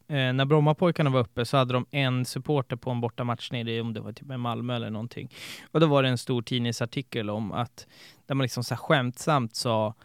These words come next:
ja, men det är en person. Och, och, och för mig där och då så, så kände väl jag så här, vad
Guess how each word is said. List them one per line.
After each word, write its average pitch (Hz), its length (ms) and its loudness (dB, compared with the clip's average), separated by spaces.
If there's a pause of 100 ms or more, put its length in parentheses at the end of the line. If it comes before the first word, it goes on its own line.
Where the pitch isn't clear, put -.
(500)
ja, 143 80 0
men 135 100 0
det - 120 -2
är 117 40 -2
en 120 120 -2
person. 123 400 -2
Och, - 220 -4
och, 143 200 -2
och 156 80 -4
för 175 140 4
mig 214 400 4
där 135 240 6
och 135 80 4
då 160 320 2
så, - 200 -6
så 143 200 -4
kände 143 280 4
väl 131 100 -2
jag 175 180 2
så - 80 -4
här, 85 80 -2
vad 127 100 0